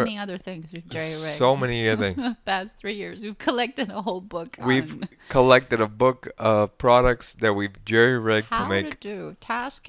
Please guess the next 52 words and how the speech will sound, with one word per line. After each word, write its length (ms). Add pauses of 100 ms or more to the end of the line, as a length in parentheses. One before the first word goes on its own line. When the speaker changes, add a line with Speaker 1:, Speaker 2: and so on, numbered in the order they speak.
(120)
Speaker 1:
A 540
Speaker 2:
Yeah, 280
Speaker 1:
with 100
Speaker 2:
to, 60
Speaker 1:
things 260
Speaker 2:
to 60
Speaker 1:
that 120
Speaker 2:
try 160
Speaker 1:
have 120
Speaker 2:
to 40
make 160
Speaker 1:
nothing 160
to 140
do 200
with 160
it. 300
Speaker 2:
Exactly, 600
trying 220
to 40
make 240
things 320
work 240
for 260
us. 280 (500)
So 160
this 320 (160)
attachment's 720
supposed 240
to 60
go 80
on 80
the 100
side 300
of 100
the 60
bed 320
to 200
aid 280
you 260 (560)
in 180
getting 320
out 140
of 80
the 80
bed, 320
like 200 (200)
putting 220
your 180
arm 200
down. 380
It's 180
for 200